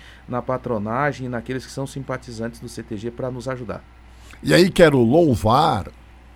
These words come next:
Speaker 2: enaltecer e aplaudir, e todos os lagoenses deveriam fazer o mesmo. Porque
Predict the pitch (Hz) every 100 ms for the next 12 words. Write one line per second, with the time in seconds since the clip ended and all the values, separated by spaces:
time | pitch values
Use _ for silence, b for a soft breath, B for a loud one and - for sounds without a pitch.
0 | - - 180 180 147 147 190 170 123 101
1 | - 120 160 147 107 127 131 120 110 143
2 | 127 117 175 208 117 107 117 101 101 92
3 | 123 131 - 131 117 - b b b b
4 | b 120 117 123 151 123 127 98 117 135
5 | 104 95 92 92 82 85 - - b b
6 | b b b b 170 180 170 180 156 143